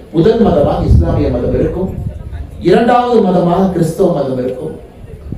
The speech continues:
மூன்றாவது மதமாக எந்த மதத்தையும் பின்பற்றாதவர்கள் இருப்பார்கள். இந்து மதத்தை பொறுத்தவரை இரண்டாயிரத்தி ஐம்பத்தி ஐந்திலும் கூட அதே இடத்துல இந்து மதம் இருக்கும்.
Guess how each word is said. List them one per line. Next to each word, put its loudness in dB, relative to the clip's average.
மூன்றாவது 4
மதமாக 2
எந்த 4
மதத்தையும் 2
பின்பற்றாதவர்கள் 2
இருப்பார்கள். -4
இந்து 4
மதத்தை 4
பொறுத்தவரை 2
இரண்டாயிரத்தி 2
ஐம்பத்தி 2
ஐந்திலும் -2
கூட 0
அதே 2
இடத்துல 2
இந்து -2
மதம் -2
இருக்கும். -4